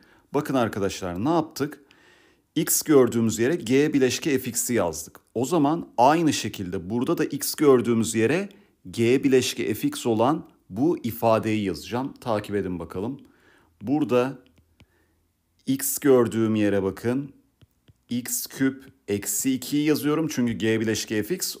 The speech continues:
o. Eksi dört oldu. Artık buradan F bileşke F X iki x küp eksi dört, eksi dört daha eksi sekiz yaptı.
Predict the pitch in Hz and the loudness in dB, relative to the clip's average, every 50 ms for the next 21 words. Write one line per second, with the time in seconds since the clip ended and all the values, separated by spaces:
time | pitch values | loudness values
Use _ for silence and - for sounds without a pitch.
0 | - - 120 104 87 73 - - - _ _ _ _ _ _ _ _ _ - - | 0 2 2 2 2 0 -6 -16 -20 _ _ _ _ _ _ _ _ _ -4 -2
1 | 117 110 - - - 156 151 151 151 151 156 156 - 156 151 151 151 135 156 156 | -2 -2 -2 -4 -2 0 2 4 4 4 4 2 2 2 2 2 2 0 0 -2
2 | 160 156 - - _ _ _ _ _ _ _ - 127 139 135 135 - - - - | -2 -4 -8 -18 _ _ _ _ _ _ _ 4 4 4 4 2 -2 -10 -6 -2
3 | 135 135 131 127 127 123 120 117 - 131 127 127 127 127 120 120 120 - - 123 | -2 0 0 2 0 0 -2 -4 -2 -2 0 0 0 0 0 -2 -2 -4 -6 -8
4 | 113 - - 117 113 117 117 113 120 - - - - _ _ - 113 104 - - | -8 -4 -4 -2 -2 -2 -2 -4 -6 -6 -8 -8 -10 _ _ -10 -10 -10 -8 -4
5 | 147 156 147 127 - - - - - 110 101 - - - _ _ _ _ _ _ | -2 0 0 0 -2 -4 -12 -10 -8 -8 -8 -8 -10 -20 _ _ _ _ _ _
6 | _ - 107 110 107 - - - - - - 156 151 123 135 131 135 131 - - | _ -6 -6 -4 -4 -4 -6 -4 -4 -2 -4 -2 2 4 4 4 4 0 -4 -6
7 | - 117 113 117 - - 131 113 127 120 107 117 - 110 98 92 87 - - - | -4 -4 -4 -4 -4 -6 -2 0 0 0 0 -2 -4 -2 -2 0 -2 -2 -4 -8
8 | 92 - - - - 113 - - 143 143 151 135 117 131 147 143 139 139 - - | -8 -8 -8 -8 -6 -6 -4 -4 -4 -4 -4 -4 -2 0 2 2 0 0 -4 -6
9 | 147 156 156 156 | -4 -4 -4 -6